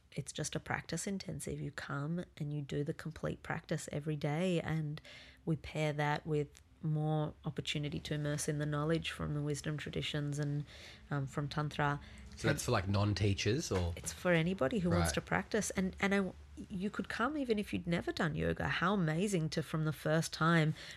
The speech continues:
Speaker 1: really have the whole system laid out for you and, and
Speaker 2: Dive in
Speaker 1: in my
Speaker 2: deep.
Speaker 1: humble opinion, yeah, get you to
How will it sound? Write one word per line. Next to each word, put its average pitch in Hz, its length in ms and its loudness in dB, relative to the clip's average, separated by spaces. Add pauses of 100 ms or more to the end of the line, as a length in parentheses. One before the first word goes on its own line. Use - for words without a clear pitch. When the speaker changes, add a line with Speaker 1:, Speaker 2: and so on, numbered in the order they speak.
Speaker 1:
really 185 240 8
have 175 200 6
the 170 80 4
whole 165 220 2
system 175 480 0
laid 147 200 4
out 151 220 6
for 160 180 2
you 151 200 2
and, 151 240 0 (420)
and 160 300 4 (100)
Speaker 2:
Dive 95 360 8
in 92 180 6
Speaker 1:
in 190 60 8
my 185 140 12
Speaker 2:
deep. 175 100 6
Speaker 1:
humble 196 340 8
opinion, 190 460 4
yeah, 208 200 8
get 175 260 2
you 180 100 2
to 170 180 6